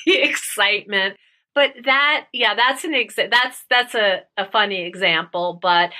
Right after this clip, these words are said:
I was watching P B S, and it was about a tribal leader who was looking at some problems in the Southwest where mining companies were just dumping their, their, uh,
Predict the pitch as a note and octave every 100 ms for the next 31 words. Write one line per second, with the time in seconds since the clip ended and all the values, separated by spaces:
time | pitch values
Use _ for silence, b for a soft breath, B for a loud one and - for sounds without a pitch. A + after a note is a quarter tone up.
0 | B A3+ A#3+ C4 C4 B3+ B3+ C4+ A3 A#3
1 | G#3+ F3+ F3 E3+ F3 - F#3+ F#3+ G3 G3
2 | G3 F#3 F#3 F3 - G3+ G3 G3 F#3+ F#3
3 | F#3 F3 F3 G3 F#3 F#3 F#3 F3+ F3 F#3+
4 | F#3 - G3 G#3+ A3 G#3 F#3+ F3 E3+ -
5 | - F3+ F3+ - F3+ F#3+ G#3+ G3+ G3 -
6 | F3+ F3+ F3 F3 F#3 E3 F3 G3 G3 F3+
7 | E3+ - - F#3 F3+ F3 F3 F3+ B B
8 | B B - G3+ C4+ F#4 D4+ A3+ G#3 F3
9 | F#3 F3+ F3+ F#3 G#3 G3 G#3+ F#3+ F3 _
10 | G3+ G#3 - A3 G#3 G3 F#3+ F#3+ F#3 F#3
11 | F#3 F3+ - F#3+ F#3+ F#3 F#3+ F3 F3 F3+
12 | E3+ E3+ E3